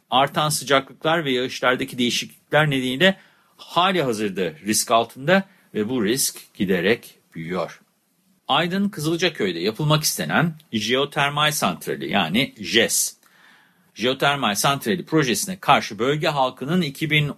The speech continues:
on sekiz yılından beri sürdürdüğü mücadelede başarıya ulaştı. Halk,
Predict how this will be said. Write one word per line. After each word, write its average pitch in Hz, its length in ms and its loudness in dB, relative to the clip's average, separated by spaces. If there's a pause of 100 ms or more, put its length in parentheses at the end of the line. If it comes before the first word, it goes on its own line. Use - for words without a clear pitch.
on 170 200 2
sekiz 127 380 -4
yılından 110 380 0
beri 104 180 0
sürdürdüğü 120 680 -2
mücadelede 120 920 0 (300)
başarıya 110 640 0
ulaştı. 104 720 -2
Halk, 139 320 4